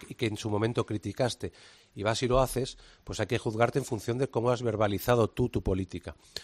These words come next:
Entonces, en, en el caso de, de Yolanda Díaz, evidentemente es mejor, mm, oye, pues si lo tiene que, que utilizar, que se diga, entonces no es un viaje privado, es un viaje oficial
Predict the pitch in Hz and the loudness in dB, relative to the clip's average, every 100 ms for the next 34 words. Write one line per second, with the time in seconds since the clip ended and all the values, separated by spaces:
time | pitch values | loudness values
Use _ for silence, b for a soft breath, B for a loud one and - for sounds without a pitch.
0 | B - 104 107 101 113 95 95 - 113 | B -4 -2 -2 -4 -4 -4 0 0 2
1 | 147 135 135 127 120 110 - B B B | 4 4 4 4 2 0 -4 B B B
2 | B - 107 101 101 101 98 92 92 110 | B -4 0 4 4 4 2 2 0 0
3 | 113 95 101 104 107 117 113 98 98 110 | 2 2 2 4 2 2 2 2 2 2
4 | 107 - 98 92 87 85 82 82 - _ | 0 -2 -6 -6 -6 -8 -10 -14 -20 _
5 | - 95 110 107 117 - 101 107 131 143 | -8 -4 -4 -2 -4 -2 0 0 2 0
6 | 147 143 - - 113 - 104 92 123 135 | 2 0 -2 -2 -2 0 -2 2 0 0
7 | B B - 101 - 101 131 131 131 101 | B B -4 -2 0 2 2 2 0 -2
8 | 101 95 117 - 98 95 98 104 113 120 | -2 2 2 2 -2 -2 -2 -2 0 2
9 | 143 143 98 95 - 104 120 143 147 | 0 -2 -4 -4 -2 -4 -4 0 0